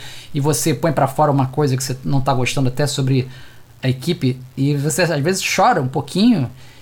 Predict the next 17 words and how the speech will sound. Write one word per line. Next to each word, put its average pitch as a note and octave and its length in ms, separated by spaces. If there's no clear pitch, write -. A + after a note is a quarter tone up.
E D#3 100
a, F3 320
vem F3+ 280
a G3+ 40
pessoa G3 240
e F3+ 40
fala G3+ 120
assim, - 140
"Tudo F3+ 240
bem, D#3 220
chora, E3 320
você C#3+ 260
é E3 40
um D#3+ 80
artista - 440
sensível", C3 800
sabe? D#3 260